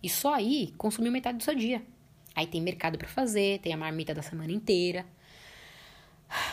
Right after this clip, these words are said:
Aí dá oito, nove horas da noite, tem aquela matéria da pós que ainda não foi feita, aquele módulo daquele curso que você quis se inscrever porque você precisa tá atualizado no mercado de trabalho,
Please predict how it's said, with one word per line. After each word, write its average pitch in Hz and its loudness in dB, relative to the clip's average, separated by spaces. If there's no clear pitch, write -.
Aí 208 2
dá 208 2
oito, 202 2
nove 156 -2
horas 151 -4
da 143 -4
noite, 185 0
tem 170 2
aquela 165 -2
matéria 156 -2
da 156 -4
pós 156 2
que - -6
ainda 151 -4
não 151 -4
foi 175 -4
feita, 165 -4
aquele 180 -2
módulo 165 2
daquele 160 -2
curso 175 0
que 160 -6
você 170 0
quis 233 2
se - -2
inscrever 165 -2
porque 165 -2
você 165 -2
precisa - -4
tá - -2
atualizado 160 -2
no 151 -4
mercado 151 -2
de - -8
trabalho, 156 -4